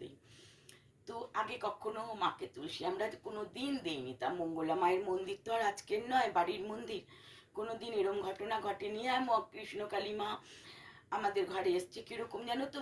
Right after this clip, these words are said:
দুপুর হলেই না, দুপুরবেলা হলেই কিছুদিন খুব মিষ্টি পানের গন্ধ বেরোতো। তো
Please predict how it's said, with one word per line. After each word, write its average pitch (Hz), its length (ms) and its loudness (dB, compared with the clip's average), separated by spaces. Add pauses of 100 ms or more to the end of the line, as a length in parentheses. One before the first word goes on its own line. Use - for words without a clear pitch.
(120)
দুপুর 226 340 -4
হলেই 247 300 2
না, 349 60 6 (1300)
দুপুরবেলা 247 580 4 (100)
হলেই 269 340 -2
কিছুদিন 254 440 -6 (400)
খুব 339 280 4 (140)
মিষ্টি 262 400 0
পানের 247 340 4
গন্ধ 202 220 6 (100)
বেরোতো। 185 340 2 (120)
তো - 40 -4